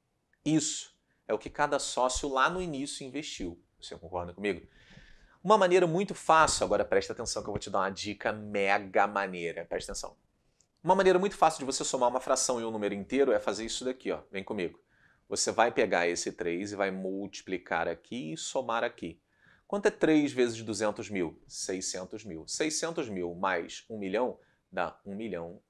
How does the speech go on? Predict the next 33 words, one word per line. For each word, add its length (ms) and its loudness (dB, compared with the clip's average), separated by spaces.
e 120 -10
seiscentos 640 -8
mil. 320 -12
Tá 80 -14
aqui, 180 -16
ó. 60 -18
E 140 2
você 320 0
vai 180 4
manter 460 2
o 40 2
denominador. 800 0
Deixa 420 4
isso 240 -2
aqui. 240 -8
Isso 160 -4
é 40 2
o 80 0
sócio 420 4
lá 160 6
no 60 2
início. 440 -10
O 80 0
sócio 440 4
depois, 640 2
o 60 -14
sócio 280 0
que 80 -2
entrou 240 6
depois, 560 2
ele 160 4
investiu 640 0
apenas 800 0